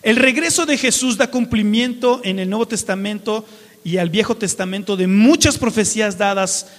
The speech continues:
por los profetas y por Jesús mismo. ¿Sabes qué? Es el cierre de la obra completa de lo que Jesús hizo por ti.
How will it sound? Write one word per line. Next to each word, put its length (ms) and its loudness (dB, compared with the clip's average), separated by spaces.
por 160 -2
los 160 -2
profetas 500 -6
y 60 -6
por 160 -8
Jesús 400 -8
mismo. 400 -6
¿Sabes 400 2
qué? 500 -4
Es 280 0
el 180 -2
cierre 760 4
de 160 2
la 200 4
obra 420 2
completa 720 0
de 140 0
lo 80 2
que 100 -2
Jesús 320 -4
hizo 220 -6
por 160 -8
ti. 220 -10